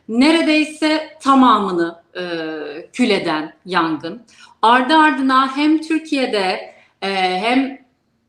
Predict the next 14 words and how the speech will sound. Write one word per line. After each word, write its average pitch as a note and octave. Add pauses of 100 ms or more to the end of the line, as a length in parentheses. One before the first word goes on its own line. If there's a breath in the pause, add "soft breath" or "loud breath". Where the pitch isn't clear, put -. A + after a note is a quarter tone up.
(540)
Avrupa'da, G#3
mesela F3
Fransa'da G#3 (180 loud breath)
tahıl A#3
ambarlarının, G#3
ekmek C#4+
fabrikalarının A3
yanması G#3 (400 loud breath)
ne B3+
oluyor? A3 (240 soft breath)
Dünyayı D4
nasıl D#4
bir C4+
düzene, A3+